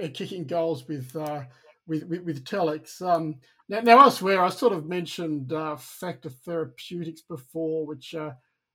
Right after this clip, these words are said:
um, I think, uh, fr-, from memory, they bombed out with a clinical trial for, for wound management, and then now they're focusing on, on, on vet imaging.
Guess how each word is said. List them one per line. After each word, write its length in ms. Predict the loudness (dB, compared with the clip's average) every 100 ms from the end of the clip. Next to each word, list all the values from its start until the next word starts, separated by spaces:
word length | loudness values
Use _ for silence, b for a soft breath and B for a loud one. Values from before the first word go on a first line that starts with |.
| -16
um, 540 | -8 -6 -6 -6 -10 -8
I 80 | -8
think, 440 | -4 -6 -6 -8 -6
uh, 160 | -6
fr-, 280 | -6 -8 -10 -6
from 220 | -6 -4
memory, 400 | -4 -4 -4 -4
they 540 | -6 -8 -8 -10 -14 -18 _
bombed 320 | -10 -10 -8 -10
out 280 | -8 -10
with 100 | -10
a 220 | -12 -12 -16 _ _
clinical 360 | -10 -8 -8 -8
trial 360 | -4 -2 -2
for, 240 | -2 -6 -4
for 180 | -6
wound 320 | -2 2 2 0
management, 540 | -2 -4 -4 -8 -8
and 160 | -12 -14 _ _ _ _ _
then 180 | -8 -4
now 180 | -2 -2
they're 160 | -2 -6
focusing 800 | -8 -8 -6 -8 -12 -10 -10
on, 220 | -8 -10 -10
on, 160 | -10 -8
on 240 | -8 -6
vet 240 | -6 -4 -4
imaging. 560 | -2 -4 -4 -6 -6